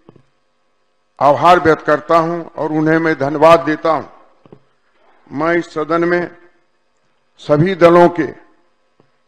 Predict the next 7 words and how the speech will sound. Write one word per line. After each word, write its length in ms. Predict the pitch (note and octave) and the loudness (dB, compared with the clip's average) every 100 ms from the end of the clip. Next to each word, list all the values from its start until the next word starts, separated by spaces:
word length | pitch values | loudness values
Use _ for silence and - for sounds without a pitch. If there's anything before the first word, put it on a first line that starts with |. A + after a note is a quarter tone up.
| _ | _
नेतागण 600 | C3+ D#3 D#3 F3+ F3 F3 | -12 -10 -4 -2 -2 -4
के 160 | E3 D#3+ | -4 -6
प्रति 520 | - D3+ - E3+ E3+ _ _ _ _ _ _ _ _ _ _ _ D3 | -2 -4 -2 -6 -6 _ _ _ _ _ _ _ _ _ _ _ -4
आभार 400 | D3+ D3+ G3 E3+ | -2 0 -2 -2
व्यक्त 280 | D#3+ D#3+ | -6 -10
करता 320 | D#3 D3+ F3 E3+ | -12 -10 -4 -4
हूं। 240 | F3 | -4